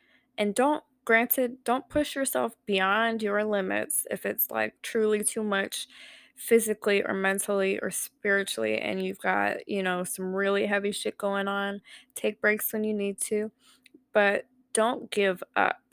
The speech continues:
Mindset and perspective is another thing that really makes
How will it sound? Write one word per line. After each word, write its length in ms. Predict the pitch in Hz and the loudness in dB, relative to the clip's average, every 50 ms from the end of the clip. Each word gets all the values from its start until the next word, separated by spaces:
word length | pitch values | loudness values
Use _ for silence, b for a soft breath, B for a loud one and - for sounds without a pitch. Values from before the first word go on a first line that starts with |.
| - - - _ _ _ _ _ _ _ _ _ _ _ - | -14 -14 -14 _ _ _ _ _ _ _ _ _ _ _ 2
Mindset 680 | 220 214 214 226 262 294 311 320 - - - 254 - - - | 8 10 12 12 12 12 12 12 10 10 10 10 8 8 6
and 120 | - 202 | 2 2
perspective 1120 | - - 214 190 - - - - - 156 202 - - - 104 104 - - - - - - - B B B B B B B B B | 2 2 2 2 2 2 0 2 2 2 0 0 0 0 2 2 2 0 -2 -6 -12 -14 -16 B B B B B B B B B
is 180 | - 208 - - | 0 2 2 4
another 300 | 208 202 196 202 202 196 | 2 2 2 2 2 0
thing 160 | - 202 190 | 0 -2 -2
that 140 | 190 202 - | -2 -2 0
really 280 | - 104 98 90 98 - | 2 2 2 2 2 0
makes 520 | - - 98 95 98 95 - - - - | -2 -2 0 0 0 0 0 -2 -4 -4